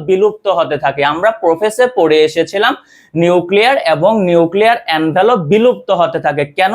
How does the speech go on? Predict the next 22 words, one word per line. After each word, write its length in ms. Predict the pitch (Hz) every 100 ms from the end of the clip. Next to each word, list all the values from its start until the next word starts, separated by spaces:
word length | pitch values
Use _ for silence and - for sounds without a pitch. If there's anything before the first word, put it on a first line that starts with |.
| 247
বিলুপ্ত 400 | 233 202 165 165
হতে 280 | 151 147 151
থাকে? 280 | 156 151 262 277 - -
যে 100 | 147 156
উদ্ভিদ 360 | 180 170 233 -
কোষে 260 | 254 247 269
কিছু 260 | 214 - 180
প্রোটিনের 560 | 170 160 160 202 240 226
জন্য 280 | 175 147 170 269 - -
এই 120 | 156 160 180
স্পিন্ডল 500 | 170 - 190 190 247 247
যন্ত্রটা 520 | 190 196 196 196 180
গঠিত 360 | 165 160 160 147
হয়। 260 | 139 139 135
এই 120 | 143 147 156
স্পিন্ডল 520 | - 208 208 220 269
যন্ত্রের 460 | 202 160 160 156 233
জন্য 240 | 208 165 156
কি 160 | 147 160
হয়? 200 | 160 240 277 - -
নিউক্লিওলাস 760 | 170 170 170 190 202 214 277 285
এবং 260 | 165 160